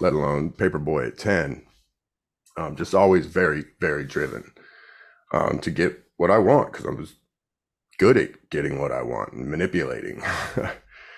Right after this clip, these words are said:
Um, but no, now that, now it was really time to work. So I started working, got a quick Home Depot job for a year and a half, and that turned into,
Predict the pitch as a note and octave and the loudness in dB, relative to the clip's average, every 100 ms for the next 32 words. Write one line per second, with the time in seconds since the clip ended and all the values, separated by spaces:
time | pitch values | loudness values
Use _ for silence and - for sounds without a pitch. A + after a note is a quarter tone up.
0 | - - _ F2 F2 - - - _ _ | -20 -20 _ 0 2 0 -2 -8 _ _
1 | _ _ _ _ - - A2 A2+ C3 F#2+ | _ _ _ _ -20 -4 2 6 6 6
2 | G2+ A#2 A2+ G#2+ A#2 C3 B2+ A#2 B2 A#2+ | 4 2 2 2 4 6 6 6 6 6
3 | A2+ A2+ A2 F2 E2+ - - F#2+ F2 F2+ | 4 0 0 -2 -6 -10 -6 0 2 2
4 | - G2 G#2+ G#2+ D#2+ G2+ A2+ A2+ G2+ E2 | 2 2 2 2 0 0 0 0 -2 -2
5 | E2 D2 - - - - F#2+ F#2+ F#2+ F2+ | -2 -4 -12 -18 -12 -6 -4 0 0 2
6 | F#2+ F#2 G2 F#2 G2 G2 G2+ - F2+ F#2+ | 0 4 4 4 4 4 2 0 0 0
7 | F#2+ F#2+ F#2 F2 F2+ F#2+ F2+ F2+ F#2 - | 0 -2 -4 -2 0 0 0 -2 -4 -4
8 | - E2+ G2 G#2+ - G#2+ G2 F#2+ F#2+ F2+ | -4 -2 2 0 0 0 0 0 0 -2
9 | - F#2+ F#2 E2+ E2+ | -4 -2 0 -2 -6